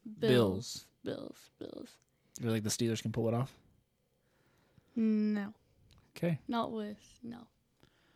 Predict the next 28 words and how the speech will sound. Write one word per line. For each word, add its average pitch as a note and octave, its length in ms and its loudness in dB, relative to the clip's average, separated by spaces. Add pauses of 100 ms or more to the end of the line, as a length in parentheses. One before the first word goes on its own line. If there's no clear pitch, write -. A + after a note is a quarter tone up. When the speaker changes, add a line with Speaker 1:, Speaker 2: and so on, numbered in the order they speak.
(300)
Speaker 2:
So - 140 -4
a A2+ 60 0
tough C#3 280 6
one. A2 280 0
What B2 100 2
about A2+ 220 0
K A#2+ 160 2
C A#2+ 320 2
and G#2 140 2 (140)
Miami? A#2 420 0 (640)
Speaker 1:
Uh, C4+ 440 -2 (120)
I - 180 -8
think D4+ 480 -4 (840)
just A#3 320 -8
because, A3 720 -4 (500)
like, G#3+ 400 -6 (1000)
the A3+ 80 -4
Florida A3+ 400 2
boys B3 420 2 (140)
aren't A3+ 220 -2
going A3 240 0
to G#3 80 4
negative G#3+ 560 2
five G#3+ 280 0
degree A3 380 -2
weather A3 520 -4 (280)
and G#3+ 180 -8
beating A3 440 -2